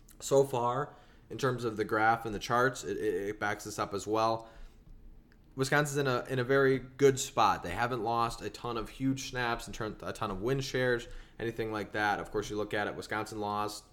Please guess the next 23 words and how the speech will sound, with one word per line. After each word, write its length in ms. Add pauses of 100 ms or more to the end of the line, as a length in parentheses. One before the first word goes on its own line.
(220)
some 160
valuable 320
players 360
to 60
the 60
transfer 320
portal. 240
Jack 300
Cohn 340 (320)
went 160
to 80
Notre 220
Dame, 420
had 140
a 40
good 220
year. 380 (200)
Caden 260
Lyles 360
transferred 400
to 80
Florida 240
State. 340